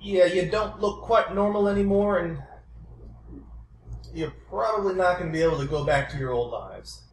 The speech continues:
But on, on the bright side, we've got a community of people to, can help you build a new one, or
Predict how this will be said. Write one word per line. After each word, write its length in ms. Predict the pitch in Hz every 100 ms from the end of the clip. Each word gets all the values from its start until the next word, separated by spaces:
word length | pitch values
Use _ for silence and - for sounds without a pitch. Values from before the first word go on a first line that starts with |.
| - - - - - - - - - - - - - - - - -
But 1080 | - - - - - - - - - 185 -
on, 260 | 170 165 151
on 180 | 165
the 60 | 156
bright 260 | 165 180 -
side, 420 | 190 175 175 165 - - 175
we've 160 | 160
got 200 | 170 151
a 80 | 147
community 360 | - 156 143 135
of 40 |
people 280 | 175 156 156 139
to, 240 | 139 139 - - - - -
can 100 | 269
help 200 | 240 214
you 80 |
build 180 | 202 185
a 80 | 156
new 160 | 147 147
one, 240 | 147 143
or 400 | 131 131 131